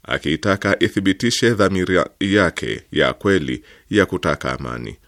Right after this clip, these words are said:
kutokana na kuweko vikosi vyake ndani ya ardhi ya Kongo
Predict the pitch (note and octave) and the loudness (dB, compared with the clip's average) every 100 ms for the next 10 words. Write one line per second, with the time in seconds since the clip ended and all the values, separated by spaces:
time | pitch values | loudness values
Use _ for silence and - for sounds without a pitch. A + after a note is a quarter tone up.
0 | _ - - C#2+ - D2 D#2+ G2+ G2+ F2+ | _ -10 -8 -6 -2 -2 0 0 0 -2
1 | F#2 - G2 F2+ - D#2+ E2+ E2+ - A2 | -2 -4 2 2 2 -2 -2 -2 -2 0
2 | - E2 G2 G2 - G#2+ G2 F#2+ F2 - | 0 0 0 0 0 0 2 0 0 0
3 | F2+ E2+ D2+ G#1+ - A2 G2+ E2+ G#1+ | 0 0 -2 -4 -2 -2 -2 -2 -4